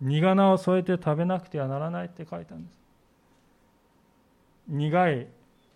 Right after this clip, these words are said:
葉っぱですよね。食べる、「うわ、苦っ。一緒に肉と食べなさい。なぜか。それは、あなたが奴隷だった時は、どれだけ辛く苦しい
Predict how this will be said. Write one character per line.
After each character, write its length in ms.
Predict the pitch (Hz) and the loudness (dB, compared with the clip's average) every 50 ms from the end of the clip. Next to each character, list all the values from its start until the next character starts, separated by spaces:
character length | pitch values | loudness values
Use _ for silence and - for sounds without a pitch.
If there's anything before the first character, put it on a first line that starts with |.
| _ _ | _ _
葉 120 | - - | -12 -12
っ 100 | 135 - | -12 -8
ぱ 120 | - 147 135 | -8 -6 -6
で 100 | 127 123 | -6 -8
す 80 | - | -10
よ 80 | - 131 | -14 -14
ね。 120 | 120 143 151 | -14 -14 -12
食 200 | - - 151 156 | -12 -12 -10 -10
べ 80 | 165 | -10
る、 160 | 139 160 160 170 | -10 -10 -10 -12
「う 20 | |
わ、 100 | - - | -12 -12
苦 240 | 185 185 175 170 170 | -14 -16 -16 -18 -18
っ。 60 | - - _ _ _ _ _ _ _ _ _ _ _ _ _ _ _ _ _ _ _ _ _ _ _ _ _ _ _ _ - | -20 -20 _ _ _ _ _ _ _ _ _ _ _ _ _ _ _ _ _ _ _ _ _ _ _ _ _ _ _ _ -10
一 120 | 151 143 | -10 -8
緒 160 | - - 170 | -4 -2 -2
に 180 | 165 165 160 156 | 0 0 0 0
肉 280 | 147 151 151 - 175 | -2 -2 -4 -4 -4
と 120 | 180 165 147 | -4 -4 -4
食 180 | - 147 135 | -2 -4 -4
べ 60 | 139 147 | -2 -4
な 140 | 151 156 | -4 -4
さ 140 | 156 - 180 | -6 -6 -8
い。 60 | 175 151 | -6 -4
な 180 | 139 143 143 | -2 -2 -2
ぜ 100 | 147 202 | -2 -4
か。 200 | 202 - 196 165 - _ _ _ _ _ _ _ _ _ _ _ _ _ _ _ _ _ _ _ _ _ _ _ _ _ _ _ _ _ _ _ - | -6 -8 -10 -12 -14 _ _ _ _ _ _ _ _ _ _ _ _ _ _ _ _ _ _ _ _ _ _ _ _ _ _ _ _ _ _ _ -4
そ 80 | - | -2
れ 60 | 151 151 | -2 0
は、 320 | 151 160 151 127 117 - - _ _ _ _ _ _ _ _ _ _ _ _ _ _ _ | 2 2 2 0 -2 -6 -14 _ _ _ _ _ _ _ _ _ _ _ _ _ _ _
あ 140 | - 151 156 | -4 -2 0
な 100 | 160 160 | 0 0
た 160 | 160 165 156 | -2 -2 -4
が 140 | 147 143 135 | -2 -2 -4
奴 200 | 120 120 139 135 | -4 -4 -6 -4
隷 200 | 143 156 165 165 | -2 -2 -2 -2
だ 100 | 165 180 | -2 -2
っ 120 | 185 185 - | -4 -4 -4
た 140 | - 175 | -4 -4
時 300 | 165 - 160 160 165 170 | -2 -4 -6 -6 -4 -2
は、 260 | 160 175 180 170 156 160 - _ _ _ _ _ _ _ _ - | -2 0 0 -2 -4 -6 -12 _ _ _ _ _ _ _ _ -8
ど 120 | 139 135 | -6 -6
れ 220 | 139 175 196 220 233 | -4 -6 -6 -8 -10
だ 160 | 240 262 254 | -10 -12 -12
け 160 | - 311 302 | -12 -14 -14
辛 340 | - - - 202 190 190 180 | -16 -14 -10 -8 -6 -6 -6
く 160 | 180 - 170 | -6 -6 -8
苦 320 | 160 - - - 165 175 185 | -8 -8 -8 -6 -4 -4 -4
し 360 | 175 - - - 220 214 196 | -6 -8 -8 -6 -4 -4 -4
い 60 | 160 | -4